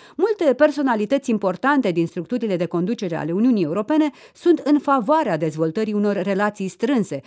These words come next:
a unui parteneriat strategic cu Rusia. Altele nu. După părerea mea, ar trebui să încercăm să reducem importanța figurilor politice aflate la putere și să introducem un mecanism care să facă să meargă interesele comune pe care le avem și nu să expună opiniile liderilor politici.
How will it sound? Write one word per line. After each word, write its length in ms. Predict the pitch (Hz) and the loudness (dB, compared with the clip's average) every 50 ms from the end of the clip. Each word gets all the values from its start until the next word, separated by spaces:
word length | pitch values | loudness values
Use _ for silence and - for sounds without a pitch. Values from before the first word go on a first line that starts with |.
| - - - - | -16 -20 -10 -2
a 100 | - 254 | 0 2
unui 240 | 285 285 262 233 214 | 2 4 2 0 0
parteneriat 720 | - 247 262 269 - 254 214 190 170 170 202 208 202 202 | 2 2 2 2 2 2 2 2 2 0 0 -2 -2 -4
strategic 680 | - - - 202 180 170 - 277 294 226 165 170 165 - | -6 -4 -2 0 0 0 0 -2 -2 -2 -2 -4 -6 -6
cu 180 | - - 214 | -6 -4 -2
Rusia. 440 | 233 254 226 - - 160 135 127 _ _ _ _ _ - 156 | 0 0 0 -2 -2 -6 -6 -8 _ _ _ _ _ -4 -2
Altele 360 | 147 143 139 - 175 202 262 | -2 -2 -2 -4 -2 0 2
nu. 240 | 285 240 180 131 - _ | 4 4 2 0 -2 _
După 300 | - 196 392 403 339 247 | -2 0 2 2 2 0
părerea 400 | - 156 151 151 151 156 180 208 | 0 0 -4 -6 -4 -4 -2 0
mea, 160 | 254 311 330 320 | 0 0 0 -2
ar 100 | 359 370 | -2 -2
trebui 320 | 359 349 320 226 233 269 269 | -2 -2 -2 0 0 -2 -2
să 120 | - 269 | -2 -2
încercăm 440 | 233 202 170 180 - - 240 233 233 | -2 -2 -2 -4 -4 -4 -4 -4 -4
să 260 | - - 220 214 - | -2 -4 -4 -4 -4
reducem 500 | 175 202 190 175 175 285 277 - 196 170 | -2 -4 -2 -2 0 -2 0 0 0 0
importanța 640 | 170 165 160 170 151 147 - 208 208 202 196 208 196 185 | 0 -2 -2 -4 -6 -4 -4 -2 -2 -2 -2 -4 -6 -6
figurilor 580 | - 190 165 165 208 214 220 202 196 190 185 | -6 -6 -6 -4 -4 -4 -2 -2 -2 -4 -4
politice 540 | 175 - 170 170 170 202 196 214 196 - 180 | -4 -2 -2 -2 -2 -2 -4 -6 -6 -4 -4
aflate 380 | 156 151 - 185 170 170 185 165 | -6 -4 -4 -6 -6 -6 -4 -4
la 120 | 160 151 | -6 -6
putere 460 | - 185 180 - 226 202 175 147 127 - - - - - - | -6 -6 -4 -2 -2 -2 -2 -4 -6 -10 -14 -20 -20 -20 -4
și 160 | - 330 339 | 0 0 0
să 100 | - 392 370 | 2 2 2
introducem 480 | 330 - 226 190 180 254 - 262 233 226 | 2 2 0 0 -2 -2 0 0 0 0
un 120 | 214 202 | 0 0
mecanism 640 | 190 175 170 - 175 160 196 247 277 - - 262 254 | 0 0 -2 -2 -2 -2 -2 -2 -2 -2 -2 -2 0
care 220 | 262 233 190 185 | 0 0 -2 -2
să 160 | - - 160 | -4 -6 -4
facă 260 | - 233 254 254 - | -2 -2 -2 -2 -4
să 140 | 175 - 165 | -6 -4 -4
meargă 320 | 160 196 220 220 214 220 208 | -2 -2 -2 -2 -2 -2 -2
interesele 600 | 196 185 - 180 175 185 175 - 185 170 175 165 | -2 -2 -2 -2 -4 -4 -4 -4 -4 -4 -4 -4
comune 540 | - - 165 156 170 233 294 311 220 311 | -2 -2 -2 0 2 2 2 2 2 0
pe 120 | - 151 151 | -2 -4 -6
care 220 | - 190 190 185 | -4 -4 -4 -2
le 100 | 151 143 | -4 -4
avem 380 | 139 151 151 233 247 254 254 - - | -6 -6 -2 -2 0 0 -2 -4 -8
și 200 | - - - 269 | -8 -4 0 2
nu 120 | 294 349 | 2 2
să 120 | 339 - | 2 0
expună 500 | 220 160 - - - - 240 240 233 226 - | -2 -4 -6 -8 -8 -4 -2 -2 -2 -2 -2
opiniile 600 | - 196 196 196 330 339 285 214 185 180 202 214 | -4 -4 -2 0 2 4 4 4 2 0 0 0
liderilor 560 | 214 202 165 165 160 165 160 160 170 170 170 | -2 -2 -2 -2 0 -2 -2 -2 -4 -4 -4
politici. 640 | 160 - 208 226 220 185 - 151 - - - - | -4 -2 -2 -2 -2 -2 -4 -4 -6 -8 -10 -20